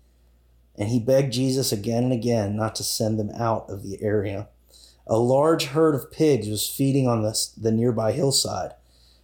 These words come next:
The demons begged Jesus, "Send us among the pigs. Allow us to go into them." He gave them permission. Like I said earlier, they have to listen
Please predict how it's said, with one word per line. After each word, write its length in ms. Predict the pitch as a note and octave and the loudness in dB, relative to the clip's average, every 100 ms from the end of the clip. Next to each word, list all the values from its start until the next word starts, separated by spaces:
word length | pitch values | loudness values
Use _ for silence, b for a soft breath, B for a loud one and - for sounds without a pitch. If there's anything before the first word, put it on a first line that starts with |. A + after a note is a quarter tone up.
| b - | b -4
The 100 | G#2 | -2
demons 520 | G#2 C3 C#3+ D3 B2 | 2 4 4 2 0
begged 400 | - B2+ B2+ G#2+ | 2 2 2 0
Jesus, 680 | A#2 B2+ G2 G2 - - - _ | 0 0 0 -4 -6 -6 -14 _
"Send 440 | - - - D3+ E3 | -8 -2 2 2 4
us 140 | F3+ E3+ | 2 2
among 280 | E3 E3 | 2 2
the 60 | D3+ | -2
pigs. 680 | - D#3 D3 - - - - _ _ _ _ _ | -2 2 2 0 -4 -6 -8 _ _ _ _ _
Allow 400 | B2 B2 C3 C#3+ | 0 2 4 4
us 160 | C#3 - | 2 0
to 80 | A#2+ | 0
go 240 | C3 C3 | 2 4
into 160 | C3 A#2+ | 4 2
them." 380 | A#2 A2+ F#2+ - _ _ _ _ _ _ _ _ _ _ _ _ - | 2 0 -2 -8 _ _ _ _ _ _ _ _ _ _ _ _ -10
He 120 | A2 | -4
gave 320 | G#2+ A2+ G#2 | 2 2 2
them 140 | A2 | -2
permission. 680 | G2+ G#2 A2 A2+ A2 F#2+ A2+ | -2 -2 0 0 -2 -6 -6
Like 240 | - A2 A#2+ | -2 0 2
I 80 | |
said 240 | G#2+ - G#2 | 2 0 0
earlier, 460 | G2 A#2 G2 G2 - _ _ _ _ _ _ _ _ _ _ | 2 2 0 -4 -14 _ _ _ _ _ _ _ _ _ _
they 360 | G#2 F#2+ B2+ D3+ | -6 2 4 4
have 300 | D3 C#3+ - | 2 -4 -2
to 80 | A2+ | -2
listen 500 | G#2+ A#2+ - - | 0 0 0 -4